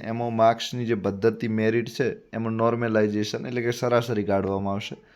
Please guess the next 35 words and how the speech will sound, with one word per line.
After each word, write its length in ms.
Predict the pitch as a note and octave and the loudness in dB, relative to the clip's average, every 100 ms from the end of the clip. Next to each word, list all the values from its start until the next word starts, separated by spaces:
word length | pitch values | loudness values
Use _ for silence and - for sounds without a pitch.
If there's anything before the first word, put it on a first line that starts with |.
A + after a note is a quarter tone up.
| - - _ | -20 -20 _
અને 140 | A2+ | -2
એ 80 | A#2 | 0
રીતે 220 | A#2 A2+ | 0 0
માર્ક્સ 300 | A2+ A2+ A2+ G#2+ | 4 4 4 0
આપવામાં 440 | G2+ G#2+ G#2 G2+ | 0 0 0 0
આવશે. 220 | A2 - | -2 -6
તો 120 | - B2+ | -8 -6
કે 100 | B2+ | -4
ભારા 340 | G#2 G#2+ A#2 A2 | 8 10 10 6
પેપરમાં 500 | B2 A#2 A#2+ B2 A#2+ | 2 0 -2 -2 0
માર્ક્સ 260 | A#2+ A#2+ - - - _ _ | 0 0 -10 -18 -20 _ _
ઉમેદવાર 360 | A#2 A#2+ B2 A#2+ | -8 0 2 2
સારા 340 | B2+ B2 A#2+ | 2 4 4
લાવશે 380 | A#2 A2+ - A2+ - _ _ _ _ - | 6 4 2 -6 -8 _ _ _ _ -2
તો 60 | B2+ | 2
ઓછા 300 | C3+ C3+ A#2 | 2 2 0
થશે 260 | A2+ A2+ B2+ | 0 -4 -4
અને 140 | A2+ | -6
સહેલા 360 | A#2+ B2 B2+ B2 | -2 2 2 2
પેપરમાં 500 | B2 A#2 A#2+ A#2+ A#2+ - | 2 0 -2 -2 -8 -2
ઓછા 320 | C3+ C3+ C#3 | -2 2 0
માર્ક્સ 280 | A#2+ A2+ - | 2 -2 -2
લાવશે 360 | G#2 G#2 - - - - _ _ | -2 -2 -4 -12 -16 -20 _ _
તો 100 | C3+ | -6
માર્ક્સ 300 | B2 B2 - | -2 -2 -2
વધશે, 380 | B2 B2 A#2+ A2 | 0 0 0 -4
બરાબર? 300 | G2+ C3+ C#3+ | 0 0 2
આ 120 | C3 | 0
નોર્મલાઇઝેશન 920 | B2 B2 B2+ B2 A2+ G#2 G2+ G2+ G#2+ G2+ | 2 0 0 0 2 2 2 -2 -4 -4
કહેવાય. 240 | G#2+ B2 - - - _ | -4 -4 -10 -20 -20 _
તો 80 | A#2+ | 2
આ 120 | A#2+ | 4
રીતનું 400 | B2 A#2+ B2+ B2 B2 | 4 0 -6 -6 -2
કરવામાં 480 | A#2+ A#2+ B2 B2 B2 | 0 2 2 2 0
આવશે 220 | B2 - | 0 -6